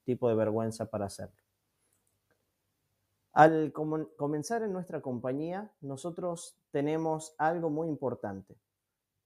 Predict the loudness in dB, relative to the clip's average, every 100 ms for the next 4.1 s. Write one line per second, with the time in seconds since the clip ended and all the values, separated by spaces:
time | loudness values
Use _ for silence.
0 | _ _ 0 4 4 4 2 0 -2 -2
1 | 0 0 0 0 0 0 -2 -6 -8 -6
2 | -4 -4 -6 -12 _ _ _ _ -12 -8
3 | -8 -2 0 2 0 -2 0 0 0 -4